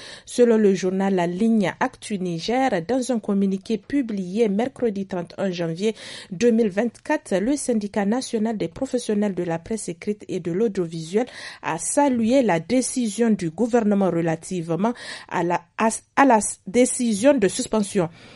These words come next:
Le syndicat a saisi l'occasion pour dénoncer les traitements dégradants et injustes auxquels font face les professionnels des médias privés du Niger avant de fustiger le comportement peu orthodoxe des anciens membres du conseil d'administration de la Maison de la Presse.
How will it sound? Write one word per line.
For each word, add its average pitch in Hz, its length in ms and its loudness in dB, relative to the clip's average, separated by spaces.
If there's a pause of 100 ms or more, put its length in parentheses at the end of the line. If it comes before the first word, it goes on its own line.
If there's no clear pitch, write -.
(160)
Le 247 140 4
syndicat 226 600 2
a 185 100 -4
saisi 190 400 -2
l'occasion 233 600 2
pour 214 160 -6
dénoncer 208 500 2
les 180 160 0
traitements 208 540 -2
dégradants 220 720 -2 (140)
et 240 180 -2
injustes 190 500 -2 (380)
auxquels 262 240 2
font 208 220 -4
face 190 280 -4
les 175 100 -6
professionnels 185 760 -4
des 170 120 -4
médias 170 420 -4
privés 175 420 -6
du 214 180 -6
Niger 208 340 0 (340)
avant 190 240 -2
de 180 120 -2
fustiger 220 720 -4
le 190 160 -2
comportement 233 680 -4
peu 214 220 -4 (100)
orthodoxe 233 640 -4
des 180 240 -4
anciens 180 240 -4
membres 202 360 -2
du 247 200 -10
conseil 190 400 -4 (420)
d'administration 233 800 0
de 196 160 -2
la 165 140 -2
Maison 202 280 0
de 202 140 2
la 208 160 2
Presse. - 380 -6